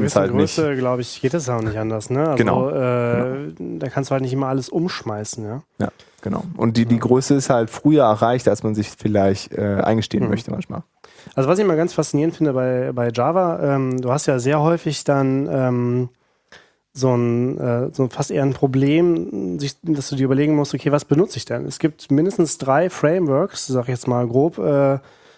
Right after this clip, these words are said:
Speaker 1: äh, von, von, von jedem, von jeder Problemstellung, die du
Speaker 2: Ja.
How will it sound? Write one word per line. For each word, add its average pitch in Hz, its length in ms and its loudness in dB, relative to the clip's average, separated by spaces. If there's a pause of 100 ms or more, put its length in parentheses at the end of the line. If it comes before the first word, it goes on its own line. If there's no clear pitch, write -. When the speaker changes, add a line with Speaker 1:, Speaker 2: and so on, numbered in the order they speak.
(160)
Speaker 1:
äh, 135 360 2
von, 127 260 2
von, 120 500 0
von 120 360 -2 (240)
jedem, 147 600 0
von 135 120 -4
jeder 156 120 2
Problemstellung, 151 720 0
die 135 80 -4
du 113 100 2
Speaker 2:
Ja. 113 180 4